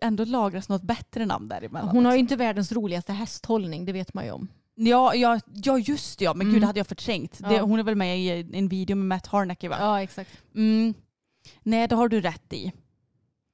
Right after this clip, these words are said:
Speaker 1: Åh gud, vad svårt det här var!
Speaker 2: <laughs>
Speaker 1: Eh,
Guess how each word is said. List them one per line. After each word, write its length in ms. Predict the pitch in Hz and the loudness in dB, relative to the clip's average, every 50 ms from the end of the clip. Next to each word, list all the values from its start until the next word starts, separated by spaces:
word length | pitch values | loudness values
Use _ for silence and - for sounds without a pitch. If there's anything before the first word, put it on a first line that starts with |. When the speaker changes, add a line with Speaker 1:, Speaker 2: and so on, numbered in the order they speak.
| _ _ _ - - - - - | _ _ _ -20 -20 -18 -4 0
Speaker 1:
Åh 140 | 302 302 254 240 - - | 2 2 2 0 -2 2
gud, 280 | - 403 466 415 - | 4 4 4 4 4
vad 160 | - 294 311 | 4 2 0
svårt 460 | - - - 466 453 466 508 539 466 - | 0 0 2 4 4 6 6 6 4 4
det 60 | 494 | 4
här 200 | 453 453 466 440 | 6 6 6 6
var! 460 | 440 453 453 494 554 523 - - - 539 539 571 523 453 403 508 - | 6 4 4 4 2 -2 -4 -10 -14 -12 -10 -10 -10 -10 -8 -4 0
Speaker 2:
<laughs> 0 | 262 | 0
Speaker 1:
Eh, 380 | 302 302 302 294 285 294 269 | 2 2 2 2 2 2 0